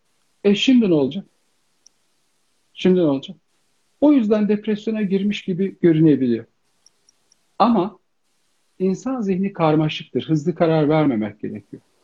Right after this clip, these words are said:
Bu kişinin öyküsünü biraz daha devam ettirdiğinde analisti şununla karşılaşıyor. Onun yüz veda adını verdiği bir şeyle karşılaşıyor.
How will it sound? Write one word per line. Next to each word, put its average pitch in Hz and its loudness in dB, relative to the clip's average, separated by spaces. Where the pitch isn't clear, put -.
Bu 254 2
kişinin 220 0
öyküsünü 175 0
biraz 208 0
daha 131 0
devam 170 2
ettirdiğinde 185 -2
analisti 165 -2
şununla 208 2
karşılaşıyor. 104 -8
Onun 208 4
yüz 190 2
veda 151 4
adını 160 0
verdiği 160 -2
bir 156 -6
şeyle 147 -2
karşılaşıyor. 107 -14